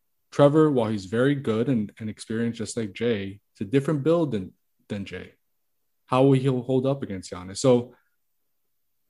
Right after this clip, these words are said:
to make a long answer short, I, I just, I, I want,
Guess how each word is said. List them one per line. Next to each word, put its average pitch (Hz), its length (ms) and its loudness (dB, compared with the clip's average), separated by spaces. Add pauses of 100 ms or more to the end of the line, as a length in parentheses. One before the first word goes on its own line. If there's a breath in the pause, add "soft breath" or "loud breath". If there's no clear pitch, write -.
(520)
to 147 60 0
make 147 160 6
a 143 380 4
long 135 240 2
answer 135 200 -2
short, 131 320 0
I, 123 140 -4
I 127 220 0
just, 151 440 2
I, - 140 -8 (180)
I 139 80 6
want, 147 380 4